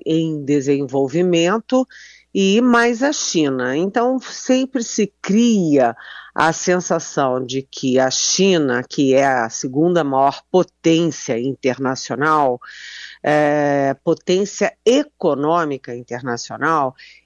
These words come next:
é, a China usa esse poder econômico para tentar liderança política.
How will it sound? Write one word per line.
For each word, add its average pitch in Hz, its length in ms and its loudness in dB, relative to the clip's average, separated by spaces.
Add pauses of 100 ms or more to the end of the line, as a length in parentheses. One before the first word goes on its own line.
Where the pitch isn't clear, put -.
é, 143 420 2
a 143 180 0
China 170 460 -4
usa 165 520 0
esse 143 320 -4
poder 143 540 2
econômico 180 880 0
para 175 240 2
tentar 147 560 -4
liderança 180 1160 0 (240)
política. 165 1040 0